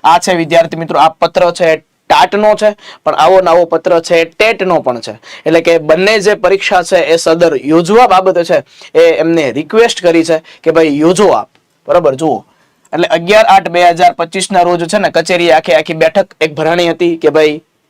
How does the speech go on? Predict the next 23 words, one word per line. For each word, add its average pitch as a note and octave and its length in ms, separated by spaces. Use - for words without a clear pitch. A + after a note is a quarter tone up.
કેટલા F3 320
છે F3+ 140
એ D#3+ 180
જગ્યા D3+ 340
બાકી D#3 340
છે, D#3 180
કેટલા D#3 400
છે D#3+ 140
એ D3 160
વય D3 240
નિવૃત્ત D#3+ 380
થાય D#3+ 180
છે, D#3+ 120
તો C#3 120
કેટલી D3+ 300
જગ્યાઓ D3 480
છે D#3+ 100
એ D3 80
ભરવાની D3 440
થાય D#3+ 180
છે. E3 120
તો E3+ 60
આ E3+ 300